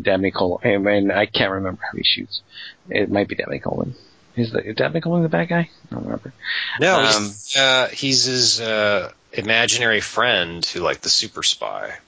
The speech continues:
Speaker 2: He's the opposite of the bad guy.
Speaker 1: So the, the
Speaker 2: So
Speaker 1: kid shoots somebody and kills him, and my dad was really upset, and I remember driving home after seeing the movie, and I'm like,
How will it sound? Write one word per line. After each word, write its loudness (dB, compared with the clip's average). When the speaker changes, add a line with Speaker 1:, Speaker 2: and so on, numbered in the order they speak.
Speaker 2:
He's -8
the 0
opposite -2
of -18
the -18
bad -20
guy. -20
Speaker 1:
So 2
the, -6
the -10
Speaker 2:
So 0
Speaker 1:
kid 2
shoots 0
somebody 0
and -4
kills -2
him, -4
and 4
my 4
dad 0
was -6
really 2
upset, 0
and -2
I 0
remember 0
driving 2
home 0
after -2
seeing 0
the 2
movie, 2
and -2
I'm -8
like, -10